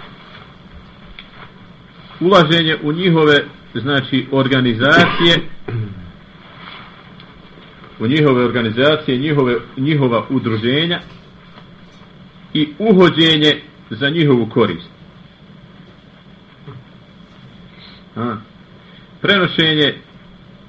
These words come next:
tajni, jel tako, muslimana i prenošenje informacija o muslimanima njima.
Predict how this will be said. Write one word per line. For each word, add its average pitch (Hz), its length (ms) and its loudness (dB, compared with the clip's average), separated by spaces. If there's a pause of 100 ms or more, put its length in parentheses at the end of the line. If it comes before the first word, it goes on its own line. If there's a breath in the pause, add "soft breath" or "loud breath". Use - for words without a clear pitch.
(840)
tajni, 147 560 2 (180)
jel 113 160 -2
tako, 135 360 0 (2000)
muslimana 139 840 0 (1000)
i 113 100 -4
prenošenje 143 520 -2
informacija 135 680 0
o 131 80 0
muslimanima 127 720 0
njima. 123 380 2